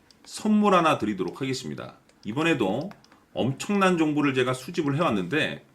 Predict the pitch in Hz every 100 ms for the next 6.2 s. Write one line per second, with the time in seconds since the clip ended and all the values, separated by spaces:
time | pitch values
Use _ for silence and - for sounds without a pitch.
0 | _ _ - - - _ - 143 190 202
1 | 202 196 175 165 165 151 120 147 151 147
2 | 156 - 92 127 - - 185 170 160 151
3 | 147 135 131 127 123 123 156 139 131 -
4 | 190 190 190 160 139 127 120 120 147 135
5 | 117 113 165 151 110 98 92 82 - 160
6 | 117 -